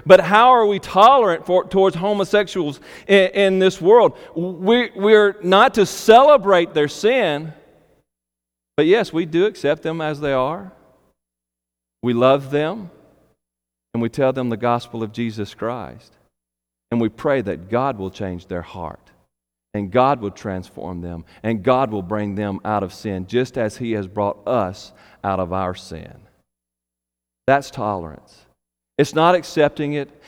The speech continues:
It's not celebrating it. But at the same time, it's not, uh, going out here and, and hate speech and doing acts of hatred against the people that we may disagree with.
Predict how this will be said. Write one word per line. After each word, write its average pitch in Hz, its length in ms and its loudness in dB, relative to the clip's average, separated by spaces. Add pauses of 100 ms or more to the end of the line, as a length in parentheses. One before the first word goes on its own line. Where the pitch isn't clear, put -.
It's 160 180 0
not 160 280 2
celebrating 143 760 0
it. 139 160 -6 (240)
But 165 160 8
at 151 100 2
the 147 80 -6
same 185 400 0
time, 131 340 0 (140)
it's 160 240 2
not, 160 480 2 (140)
uh, 131 300 2
going 160 420 4
out 156 240 2
here 156 360 0
and, 143 300 -4
and 135 160 -2
hate 180 300 2
speech - 720 -4 (1400)
and 156 120 0
doing 170 300 4 (160)
acts 175 300 4
of 156 100 0
hatred 147 640 2 (160)
against 151 480 2
the 151 80 -4
people 151 300 -2
that 147 160 4
we 156 100 2
may 151 220 2
disagree 156 640 0
with. 127 260 -6